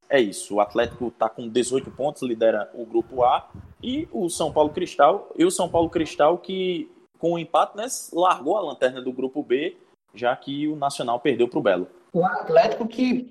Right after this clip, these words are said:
Speaker 2: pode ser eliminado invicto.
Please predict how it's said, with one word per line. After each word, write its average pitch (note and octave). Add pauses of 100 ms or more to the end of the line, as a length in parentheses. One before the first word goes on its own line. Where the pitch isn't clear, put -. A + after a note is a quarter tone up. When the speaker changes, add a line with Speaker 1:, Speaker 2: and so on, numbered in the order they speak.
(100)
Speaker 2:
pode F#3+
ser G3
eliminado G#3
invicto. D#3+